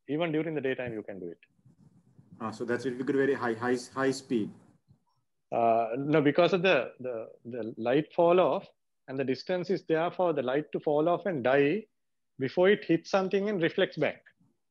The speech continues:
Speaker 2: But I mean, then, then you have to, uh, do, go on manual and the, s-, uh, the shutter speed
Speaker 1: You have to
Speaker 2: estimate
Speaker 1: adjust it, yeah. You, you have to
Speaker 2: Fast,
Speaker 1: adjust
Speaker 2: fast.
Speaker 1: it. Not on T T L,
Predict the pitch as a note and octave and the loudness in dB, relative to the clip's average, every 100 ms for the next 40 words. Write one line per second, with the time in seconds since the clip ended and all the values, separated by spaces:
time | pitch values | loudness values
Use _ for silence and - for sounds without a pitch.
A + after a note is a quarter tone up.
0 | - C#3+ C3+ C#3 D3 C3 C#3 C#3+ D3 D3 | -8 -4 -2 0 0 -2 -2 -2 -2 0
1 | D3 A#2+ A#2 G#2 - A#2+ C3 B2+ A#2 A#2+ | -2 -4 -6 -8 -8 -4 -4 -4 -4 -2
2 | A#2+ C3+ C3 A2+ B2 C#3 D3 D3+ C#3 C3 | -2 0 -2 -2 -2 -2 -4 -4 -4 -4
3 | B2 - - _ _ A#2 G#2+ F#2 G#2 - | -6 -18 -20 _ _ -12 -12 -10 -10 -8
4 | B2 A#2 D3 D3 D#3 D#3+ E3+ D#3+ C3+ C#3 | -6 -2 -2 -2 2 4 4 4 4 2
5 | - B2+ B2+ A2 - B2+ - C#3+ D#3 C#3+ | -2 -6 -6 -6 -6 -8 -4 0 0 0
6 | A#2 B2 A#2+ G#2+ G#2+ - C3 B2+ D#3 C3+ | 0 0 0 -2 -6 -8 -6 -2 -2 -2
7 | - C3 C3+ | -4 -2 -2